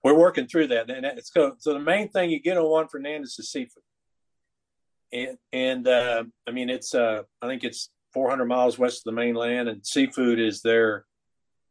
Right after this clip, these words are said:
primary, uh, food. Uh, and, you know, there's always chicken and that kind of thing. We have a couple guys on the team that can't stand seafood. So I think we're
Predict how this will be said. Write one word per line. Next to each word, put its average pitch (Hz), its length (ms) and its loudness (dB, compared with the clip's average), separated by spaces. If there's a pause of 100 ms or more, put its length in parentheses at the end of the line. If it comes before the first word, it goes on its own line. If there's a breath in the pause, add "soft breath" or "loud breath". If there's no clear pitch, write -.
(100)
primary, 117 1040 2 (100)
uh, 107 440 -2 (1040)
food. 123 360 -2 (560)
Uh, 120 160 0
and, 135 220 -2
you 143 80 -2
know, 131 160 4
there's 127 180 -2
always 120 360 2
chicken 117 420 -4
and 113 80 -2
that 123 220 -2
kind 113 120 -2
of 110 80 -6
thing. 117 140 -2
We 139 100 2
have 160 80 4
a 151 60 -8
couple 160 260 0
guys 143 300 2
on 123 60 -12
the 113 80 -14
team 139 420 -10 (500)
that 120 200 2
can't 135 260 -4
stand 139 340 -2
seafood. - 380 -12 (1120 soft breath)
So 123 580 4 (460)
I 127 120 -4
think 170 180 2
we're 156 160 -4